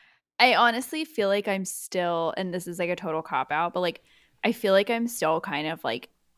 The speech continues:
sitting with it. Like, if someone was like, "Make a list of, like, your ten favorite films," it would not be in my list of ten favorite films. But I think it's important.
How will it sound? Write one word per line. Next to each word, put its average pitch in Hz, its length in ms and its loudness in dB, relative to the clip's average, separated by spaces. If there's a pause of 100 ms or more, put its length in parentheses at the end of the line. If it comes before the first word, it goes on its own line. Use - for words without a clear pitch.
(120)
sitting 147 640 -4
with 220 240 -6
it. 247 160 -2
Like, 247 120 8
if 254 60 0
someone 277 280 0
was 277 120 -2
like, 233 140 2
"Make 202 240 2
a 220 40 4
list 185 320 2
of, 185 120 -2
like, 170 200 -4
your 180 140 2
ten 160 440 -6
favorite 147 500 -4 (160)
films," - 600 -6
it 180 120 -2
would 175 140 -2
not 151 240 0
be 98 120 -4
in 123 140 -8
my 127 120 -8
list 76 280 -10
of - 120 -12
ten - 280 -12
favorite - 460 -10
films. - 500 -8 (460)
But 180 380 4 (880)
I 220 140 4
think 233 240 -4
it's 240 200 0
important. - 880 -8